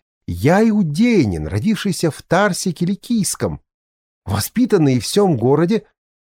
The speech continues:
при ногах Гамалиила, тщательно наставленный в отеческом законе,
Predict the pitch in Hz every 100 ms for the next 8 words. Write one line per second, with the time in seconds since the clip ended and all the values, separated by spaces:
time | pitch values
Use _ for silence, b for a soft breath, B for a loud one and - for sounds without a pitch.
0 | _ 131 131 123 127 156 131 170 185 214
1 | 226 147 85 - _ _ _ _ _ -
2 | - 165 175 202 202 190 151 - - 131
3 | 131 147 156 185 208 - 107 123 - 135
4 | 139 - 160 143 175 247 247 139 87